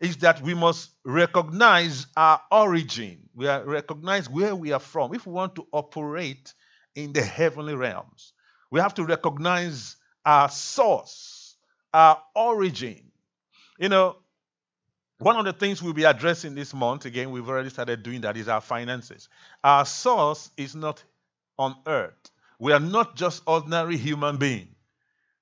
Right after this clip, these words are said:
We are born of God. We are created in the image and likeness of God. We are seated in the heavenly realms. Now, many don't know how much this natural,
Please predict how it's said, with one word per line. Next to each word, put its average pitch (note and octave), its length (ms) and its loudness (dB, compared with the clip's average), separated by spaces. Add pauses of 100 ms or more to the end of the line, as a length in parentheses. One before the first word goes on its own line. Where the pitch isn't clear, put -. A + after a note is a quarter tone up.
We E3 240 2
are D#3+ 280 6
born D3+ 540 0
of A2+ 200 -6
God. G2 360 0 (1040)
We D3 160 0
are D#3+ 100 8
created G#3+ 800 4
in F#3 160 -4
the F3 200 0
image F3 560 -2
and C#3 160 2
likeness C#3+ 480 0
of G2+ 140 -10
God. F#2 320 -4 (520)
We D#3 120 6
are D#3 60 10
seated G3 640 -2
in E3 160 -4
the D#3+ 120 2
heavenly E3 420 0
realms. C3 340 -4 (300)
Now, F3+ 480 4 (1040)
many C#4 400 0
don't A#3 200 -2
know A3+ 160 4
how C#4 420 4
much D3+ 580 0 (540)
this F3 260 -4
natural, A#3 1120 2